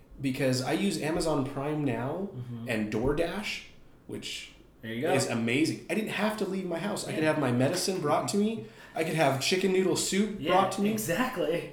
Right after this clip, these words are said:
Speaker 1: And so we, we live in a world now where everybody's looking for convenience.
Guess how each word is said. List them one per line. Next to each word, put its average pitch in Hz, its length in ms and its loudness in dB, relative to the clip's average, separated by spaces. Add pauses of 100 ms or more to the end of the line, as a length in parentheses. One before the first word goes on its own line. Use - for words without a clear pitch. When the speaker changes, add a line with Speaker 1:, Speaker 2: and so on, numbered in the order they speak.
Speaker 1:
And 160 160 4
so 165 220 4
we, 160 420 0
we 156 120 0
live 214 180 4
in 202 60 6
a 180 60 4
world 180 300 2
now 143 240 2
where 131 220 0
everybody's 175 380 0
looking 135 260 -2
for - 100 -4
convenience. 120 800 -2